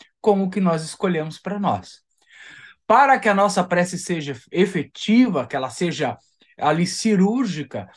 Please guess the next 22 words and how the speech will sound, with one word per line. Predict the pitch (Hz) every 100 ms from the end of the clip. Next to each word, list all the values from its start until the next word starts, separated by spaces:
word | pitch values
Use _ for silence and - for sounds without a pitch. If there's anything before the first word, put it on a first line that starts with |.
| _ - - -
nos | 151
anseios | 156 147 175 156 135
da | 135
nossa | 127 120 131
alma, | 147 185 131 104 - _ _ _ _
é | 165
importante | 185 190 185 226 240 -
que |
a | 202
nossa | 190 180 185
oração, | 175 156 - 220 233 - _ -
ela | 170 185
tenha | 185 196 196
uma | 180
energia | 170 165 151 120 156 254 262
e | 233
uma | 185 165
força | 208 226 - 220
de | 175 151 208 185
gratidão | 139 165 190 214 254 262 247 _ _ _ _ - 226 247 - _ - 139 139 175 180 156 127 101 _ _
por | 156 151
aquilo. | - 120 104 98